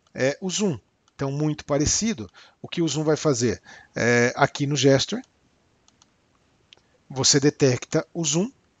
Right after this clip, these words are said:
E aí tá sendo apl-, aplicada aqui uma escala, né, do deslocamento do zoom pra que a imagem aumente ou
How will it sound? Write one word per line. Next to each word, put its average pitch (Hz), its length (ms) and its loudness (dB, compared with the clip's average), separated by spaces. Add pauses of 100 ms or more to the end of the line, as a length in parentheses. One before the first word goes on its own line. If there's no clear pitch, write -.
(140)
E 220 120 6
aí 127 240 6
tá - 140 -2
sendo 135 240 0
apl-, - 260 -8
aplicada 123 440 -4
aqui - 120 -10
uma 143 120 -2
escala, 156 680 4
né, 160 340 -4
do 127 140 -8
deslocamento 123 760 -4
do 175 100 -8
zoom 165 220 -8 (580)
pra 143 160 2
que 139 380 0
a 139 140 2
imagem 127 460 0
aumente 120 520 -8 (160)
ou 117 300 -10